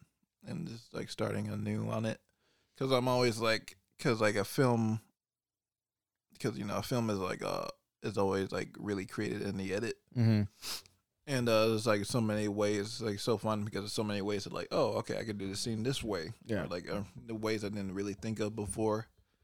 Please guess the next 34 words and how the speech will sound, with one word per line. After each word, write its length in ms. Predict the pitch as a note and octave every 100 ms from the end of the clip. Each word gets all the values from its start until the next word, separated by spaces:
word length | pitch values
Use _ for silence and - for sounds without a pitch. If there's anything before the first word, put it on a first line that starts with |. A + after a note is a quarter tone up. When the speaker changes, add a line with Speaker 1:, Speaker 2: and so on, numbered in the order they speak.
| _ _ _ -
Speaker 1:
And 140 | A#2
then, 100 | F#2
um, 360 | C#2+ F#2 E2+ F2
like, 240 | F#2 - -
finding 880 | - A2 G#2+ G2+ G2 F#2 F2 F#2 - _ _ _ _ _ _ G#2+
moments 800 | C3 A2 A2 G#2+ G2 - - - -
that 160 | G2
can, 120 | G2+
like, 140 | G2+ G#2+
really 260 | G#2+ G#2 G2
ling-, 400 | G2+ G#2 G#2+ -
like, 300 | A2 G2 E2+
stay 280 | - A2+ G#2
on 200 | F#2+ F#2+
the, 160 | F2+
uh, 160 | E2 D2+
audience's 540 | - F#2+ G2+ F#2+ G#2 G2+
mind. 380 | G2 G2+ A2 - -
Speaker 2:
Mm-hmm. 260 | B2+ A#2+ A#2 - _ _ _ _ _
Speaker 1:
'Cause 140 | C3+ A2
I'm 160 | G#2
also, 340 | G2+ G#2 - G2+
like, 280 | E2 D#2+ C#2+
uh, 200 | D#2+ C2+
really 320 | F#2 F2+ D2
into 300 | F#2+ - D#2+
the, 220 | C#2+ C#2
um, 320 | - - - - _ _ _ _ C#3 A#2
blaxploitation 1080 | G2+ G2 - - G#2+ F2 - G2+ - G#2
films 440 | - F#2+ F#2+ G#2 - A2
and 120 | A2+
how 140 | G2+
they, 180 | E2 F#2+
like, 300 | E2+ F2 -